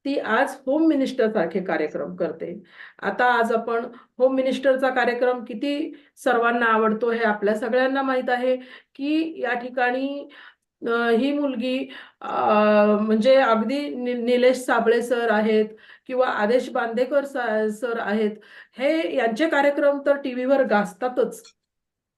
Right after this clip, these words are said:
परंतु त्यांचं अनुकरण करण्या इतकी चांगली कला ह्या मुलीच्या हातामध्ये आहे आणि त्यामुळं तिचं म्हणजे खरंच अभिनंदन करावं तेवढं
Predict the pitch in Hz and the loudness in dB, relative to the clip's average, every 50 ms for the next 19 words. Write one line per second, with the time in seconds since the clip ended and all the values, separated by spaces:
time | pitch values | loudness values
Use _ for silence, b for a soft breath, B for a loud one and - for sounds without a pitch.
0 | _ _ _ _ - 254 254 262 262 269 262 - - - - 233 226 226 226 214 | _ _ _ _ -2 0 2 2 2 0 -2 -8 -10 -6 -4 -2 -2 -2 -2 0
1 | 254 247 - - - 202 226 262 269 262 330 330 359 381 381 370 370 349 311 285 | 0 0 0 0 0 0 0 0 0 2 2 2 4 2 2 0 0 0 0 0
2 | 285 294 285 285 294 - 247 240 - - - - 359 349 359 349 294 277 269 262 | 0 0 -2 -4 -4 -6 -10 -14 -14 -2 4 4 4 6 6 2 2 0 0 -2
3 | 240 - 247 226 226 220 220 220 208 196 214 208 196 196 185 185 202 190 190 175 | -2 -2 0 2 4 4 4 4 2 0 -2 -2 -4 -4 -4 -4 -4 -4 -4 -4
4 | 170 165 175 185 180 180 175 170 180 190 196 202 202 B B B B B B - | -4 -4 -4 -4 -2 -2 -2 -2 -2 -2 -4 -6 -10 B B B B B B 0
5 | 196 214 208 214 220 214 220 226 233 247 277 277 B B B B B _ - 269 | 2 2 2 2 0 0 2 4 4 4 2 0 B B B B B _ -10 -8
6 | - - - 320 320 320 311 302 294 277 254 285 285 285 269 269 277 302 - - | -6 0 4 4 6 6 6 4 2 0 0 0 -2 0 0 2 4 2 2 0
7 | - - - - 208 208 262 262 285 285 294 277 311 311 311 311 - 269 240 233 | -6 -10 -6 -4 -4 -2 -2 -4 -4 -4 -2 0 0 0 0 -2 -4 -4 -2 -2
8 | 240 254 262 269 247 - - B B B B B B - 240 233 233 247 254 | 0 0 2 2 0 0 -2 B B B B B B -6 -2 -2 0 2 0